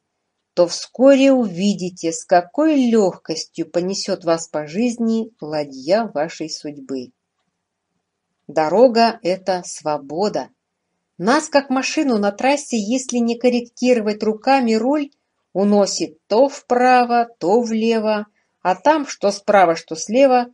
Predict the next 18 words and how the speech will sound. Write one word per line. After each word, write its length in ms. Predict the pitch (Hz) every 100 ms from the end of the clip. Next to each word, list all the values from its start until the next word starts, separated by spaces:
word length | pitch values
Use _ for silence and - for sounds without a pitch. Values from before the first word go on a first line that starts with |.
| _
кювет, 800 | - 226 269 180 170 165 165 - _ -
где 320 | 143 147 277
мы 260 | 208 180 208
и 80 |
застрянем. 800 | 165 165 - - 156 147 143 127 _ _ _ _ _ _ _ _ _ _ _ _ -
Так 260 | 185 233
же 120 | 247
у 120 | 285 247
людей 400 | 202 156 208 226
и 120 | 214
с 160 | - -
отдыхом. 560 | 269 170 160 143 127 - _ _ _ _ _
Их 380 | - 226 269 -
повезут 580 | 226 220 240 170 220 247
избитым 640 | 240 196 160 208 240 233 220
маршрутом, 1040 | 214 220 220 165 143 202 214 214 165 147
накормят, 840 | 180 214 - 151 208 196 165 143 -
привезут. 720 | 175 214 220 151 175 185